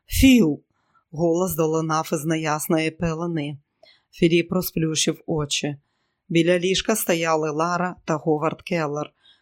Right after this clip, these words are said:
Постаті їх двоїлися. "Що зі мною сталося?" Рот його пересох, слова давалися важко.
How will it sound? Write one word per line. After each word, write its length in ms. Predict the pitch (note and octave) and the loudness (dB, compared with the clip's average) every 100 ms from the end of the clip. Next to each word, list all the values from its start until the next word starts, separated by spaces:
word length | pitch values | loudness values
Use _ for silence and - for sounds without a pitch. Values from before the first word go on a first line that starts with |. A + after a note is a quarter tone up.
| _ | _
Постаті 500 | G#3 G#3 - A#3+ A#3+ | 0 2 2 0 0
їх 420 | F#3+ A#3+ E3+ - - | 0 0 -2 -8 -10
двоїлися. 920 | D3+ F3 E3+ F3+ C#3+ C#3+ - C#3+ D3 - _ _ _ _ _ _ _ _ | -4 -4 -2 -4 -2 -4 -4 -4 -4 -8 _ _ _ _ _ _ _ _
"Що 280 | - - F#3 | -2 2 2
зі 140 | F#3 | 2
мною 360 | G3 G3 G3 G3 | 2 2 -2 -4
сталося?" 800 | - A3 E3+ D3+ D3+ - D3+ C#3+ _ _ _ _ _ - | -2 0 0 0 -2 -2 -2 -4 _ _ _ _ _ -2
Рот 320 | D#3+ D#3+ D#3+ | 2 2 2
його 240 | E3 E3 | 0 0
пересох, 720 | E3 D#3+ D#3+ - G3 F#3 - - _ - _ | 2 2 2 -2 -2 -4 -6 -14 _ -20 _
слова 420 | - F#3+ F3+ F#3+ | 0 2 4 4
давалися 600 | F#3+ G3 E3+ D#3+ D#3+ - | 2 2 2 2 0 -2
важко. 600 | D#3+ F3 D#3+ - - D3 | -2 0 -2 -2 0 -2